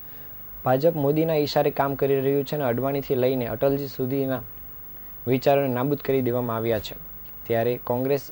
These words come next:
અહિંસક રીતે ભાજપની ચુંગાલમાંથી લોકોને મુક્ત કરવા પ્ર-, પ્ર-, પ્રયાસ કરશે. ચૂંટણી ખર્ચ મ-, માટે કોંગ્રેસના નેતાએ કહ્યું હતું કે અમે લોકો પાસે જઈશું,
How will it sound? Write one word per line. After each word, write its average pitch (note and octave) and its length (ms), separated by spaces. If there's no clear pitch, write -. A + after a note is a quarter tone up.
અહિંસક D3 460
રીતે C3+ 240
ભાજપની B2+ 480
ચુંગાલમાંથી C3 580
લોકોને B2 340
મુક્ત C3 260
કરવા B2 240
પ્ર-, B2+ 200
પ્ર-, - 360
પ્રયાસ A#2+ 300
કરશે. - 280
ચૂંટણી F#3 360
ખર્ચ D#3+ 320
મ-, D3 440
માટે B2+ 260
કોંગ્રેસના C3 440
નેતાએ B2+ 360
કહ્યું B2 300
હતું C#3 260
કે C#3+ 100
અમે C3 340
લોકો C3+ 340
પાસે C#3+ 420
જઈશું, B2 440